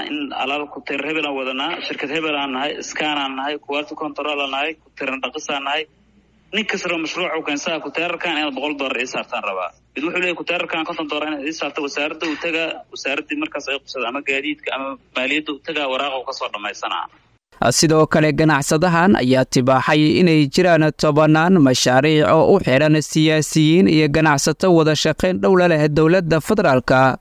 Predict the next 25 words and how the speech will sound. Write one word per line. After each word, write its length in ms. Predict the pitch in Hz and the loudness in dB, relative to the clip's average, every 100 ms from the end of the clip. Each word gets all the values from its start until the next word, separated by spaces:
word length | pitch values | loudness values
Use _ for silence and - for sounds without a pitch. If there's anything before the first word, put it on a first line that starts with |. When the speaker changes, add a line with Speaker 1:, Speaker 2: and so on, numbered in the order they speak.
| - - 123 | -2 0 4
Speaker 2:
kuwaas 460 | 185 165 160 185 | 6 6 6 4
oo 180 | - 156 | 4 4
qandaraasyo 640 | 156 160 160 160 151 196 190 | 4 4 4 4 2 2 2
la 140 | 214 | 2
soo 240 | - 127 | 2 2
saxiixday 680 | 123 139 131 127 131 160 160 | 2 0 -2 -2 0 2 4
wasaaradaha 760 | 156 160 147 156 156 156 180 160 | 6 6 4 4 4 4 4 4
dowladda 520 | 151 165 175 175 165 | 4 4 4 4 0
federaalka 560 | - 196 175 160 - 165 | 0 0 4 2 4 4
u 120 | 214 | 4
qaabilsan 720 | - 131 127 131 131 170 160 | 4 2 4 4 2 4 4
arrimaha 600 | 160 151 160 165 180 160 | 4 4 6 6 6 4
dekedda 720 | 151 160 - 190 165 165 151 156 | 4 2 2 0 4 4 4 4
iyo 200 | 160 160 | 4 4
dowladda 540 | 160 165 185 165 165 | 4 4 2 2 0
federaalka 600 | - 196 175 156 - 165 | 2 2 4 2 2 0
qudheeda. 760 | - 196 220 139 131 135 131 123 - - | 2 2 4 4 4 6 4 2 -6 -2
Wuxuuna 480 | 127 139 151 160 156 | 4 4 4 4 4
tilmaamay 640 | - 165 156 160 160 185 190 | 2 4 4 4 4 4 4
ganacsadahan 840 | 170 160 147 - 165 190 175 196 | 4 2 2 0 2 4 4 4
inaysan 500 | - 170 123 131 123 | 6 4 2 2 4
awoodin 520 | 117 131 135 143 156 156 | 4 6 6 6 4 2
culeysyada 560 | - 160 156 - 185 165 | 2 2 2 2 2 4
intaas 520 | 151 180 - 160 175 185 | 4 4 4 4 4 4
la 180 | 185 | 4